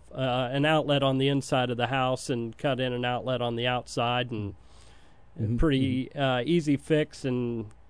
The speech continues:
Speaker 1: doesn't cost a whole lot of money to get one installed.
Speaker 2: And those outdoor normally have to be G F I?
Speaker 1: They do, yes.
Speaker 2: Mm-hmm,
Speaker 1: Yep.
Speaker 2: mm-hmm. Max Painter with M X Electric. Uh,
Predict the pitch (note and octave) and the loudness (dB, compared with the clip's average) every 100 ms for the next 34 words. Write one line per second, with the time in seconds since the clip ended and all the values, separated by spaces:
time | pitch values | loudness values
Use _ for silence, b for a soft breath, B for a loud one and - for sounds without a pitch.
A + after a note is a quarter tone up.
0 | C3 C#3+ C3 B2 C3 B2+ A#2+ B2 B2 A#2+ | -2 0 0 0 0 0 -2 -2 0 0
1 | A#2 B2 B2 B2+ A2+ A#2 G#2+ B2 A2 - | 0 -2 -2 -4 -4 -6 -4 -4 -4 -6
2 | A2+ G#2+ A#2 B2 A2 A#2+ A#2+ A2 E3 C3 | -2 -2 -2 -2 2 4 2 0 2 2
3 | A#2 C3 C#3+ C#3 C3 B2+ C#3 C3+ A#2+ B2+ | 4 6 8 8 6 4 4 4 4 2
4 | B2 B2+ A#2+ B2+ B2+ - B2+ C#3+ C#3+ G3 | 0 0 2 2 2 0 0 0 6 8
5 | F3 F3 B2+ B2 A#2 G#2 A2 G#2+ - - | 8 6 4 2 0 0 -2 -4 -6 -4
6 | B2+ A2 - - B B B B B B | -2 -4 -8 -20 B B B B B B
7 | B C#3 - - D#3+ F3 D3 C3 E3 D3+ | B 2 4 4 6 8 6 6 2 4
8 | D3 - B2+ A#2+ C3+ C#3 F3+ F#3+ - A#2+ | 4 2 -2 2 2 2 0 0 2 2
9 | A2+ A2+ | 4 4